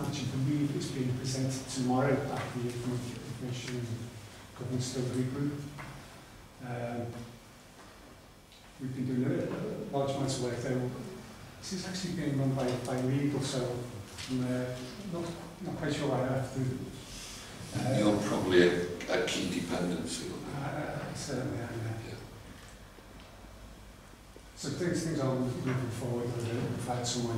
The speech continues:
Speaker 1: in, um, the plan's being developed as we speak. We have regular meetings at the group where we, we talk to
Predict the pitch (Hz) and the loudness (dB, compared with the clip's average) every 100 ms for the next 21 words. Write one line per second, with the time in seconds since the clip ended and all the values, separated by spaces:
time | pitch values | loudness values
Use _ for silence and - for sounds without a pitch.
0 | 113 113 113 - 107 110 113 110 - - | 2 2 0 -2 -2 0 0 0 -2 -6
1 | - - - 120 117 - 123 107 - 113 | -6 -8 -4 0 0 0 0 0 0 -2
2 | 110 - - - - - 107 - - 113 | -2 -2 -4 -2 -2 -4 -4 -4 -4 -2
3 | - - - 110 113 113 113 - 135 131 | -2 -2 -4 -4 0 0 -2 -4 -2 2
4 | 127 120 117 113 - - - - - - | 2 2 0 0 0 0 0 0 -2 -4
5 | - - 117 110 113 - 117 113 113 113 | -6 -4 -4 -4 -6 -6 -4 0 0 -2
6 | - 135 131 131 110 131 - - 123 - | -6 -8 -8 -4 -2 -2 -2 0 -2 -2
7 | 123 | -2